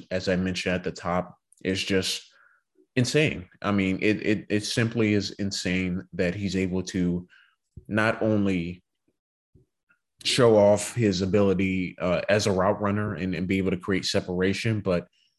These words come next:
he also showed off that speed, the natural speed. It shows up on tape. Not surprised that he ran a four two eight, but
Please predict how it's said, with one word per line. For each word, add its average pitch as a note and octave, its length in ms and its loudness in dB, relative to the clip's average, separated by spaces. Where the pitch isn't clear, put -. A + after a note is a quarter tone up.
he - 180 -4
also G2+ 840 4
showed G2 280 0
off G2 200 2
that E2+ 180 -2
speed, F2+ 540 -2
the F2 80 0
natural G#2 360 0
speed. F#2+ 520 -2
It F2+ 300 -2
shows A2 300 4
up G2+ 160 2
on G2+ 160 0
tape. F#2 400 -2
Not G2 260 -2
surprised G2 520 0
that F#2+ 100 2
he F#2+ 100 0
ran G2 260 2
a G2 40 0
four F2+ 260 -4
two F2 220 -2
eight, F2+ 220 0
but F2+ 240 0